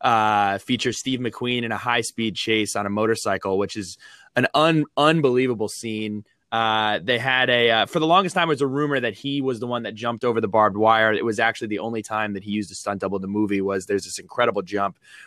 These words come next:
where he, uh, leaps over, uh, this large barbed wire, um, uh, infrastructure. But really, really good movie.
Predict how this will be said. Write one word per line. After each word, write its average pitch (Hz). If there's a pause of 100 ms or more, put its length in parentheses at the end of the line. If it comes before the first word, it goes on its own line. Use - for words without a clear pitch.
(120)
where 107
he, 98
uh, 98
leaps 104
over, 101
uh, 95
this 98
large 104
barbed 101
wire, 95
um, 90 (380)
uh, 71 (220)
infrastructure. 104
But 98 (360)
really, 233
really 196
good 160
movie. 151